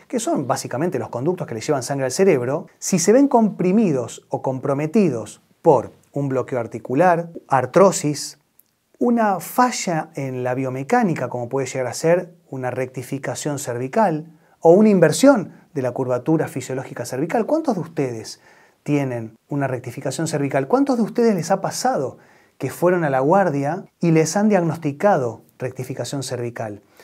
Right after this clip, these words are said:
Esto es súper común. Escuchen, viendo a veces la computadora, concentrados o concentradas en algo, muchas veces lo que ocurre es que automáticamente sentimos que el aire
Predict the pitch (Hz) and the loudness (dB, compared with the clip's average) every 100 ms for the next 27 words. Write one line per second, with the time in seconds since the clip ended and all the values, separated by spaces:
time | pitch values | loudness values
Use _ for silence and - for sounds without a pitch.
0 | - _ _ 226 214 254 - - - 185 | -20 _ _ -4 2 4 4 -2 -4 -4
1 | - - 233 196 - 165 127 110 - - | -2 -2 0 0 2 2 0 -4 -8 -4
2 | 151 - 113 - _ _ _ _ - 160 | -4 -4 -12 -14 _ _ _ _ -6 2
3 | 240 233 160 160 220 220 135 123 120 131 | 4 4 2 4 4 2 -4 -4 -4 -2
4 | 165 240 254 180 170 139 117 117 117 113 | 4 6 8 8 4 2 -2 -6 -6 0
5 | 143 151 151 139 - _ - 117 113 110 | 6 8 6 2 -4 _ -16 -10 -8 -6
6 | 127 151 151 143 190 226 233 190 170 165 | -4 -2 -2 -2 0 2 4 4 2 0
7 | 196 - - 202 214 214 220 220 185 160 | -2 -6 -2 0 2 2 0 0 -2 -2
8 | 185 185 233 233 185 - - 214 233 - | -2 -2 0 2 0 -2 0 2 0 -4
9 | - 156 170 214 220 202 214 240 240 233 | 2 4 6 4 4 4 4 2 4 2
10 | - - - 147 143 202 196 - 170 202 | 0 -10 -4 -2 2 2 2 0 2 2
11 | - 143 147 - - - - - - 165 | 2 0 0 -2 -10 -10 -8 -8 -4 4
12 | 208 220 214 | 6 8 6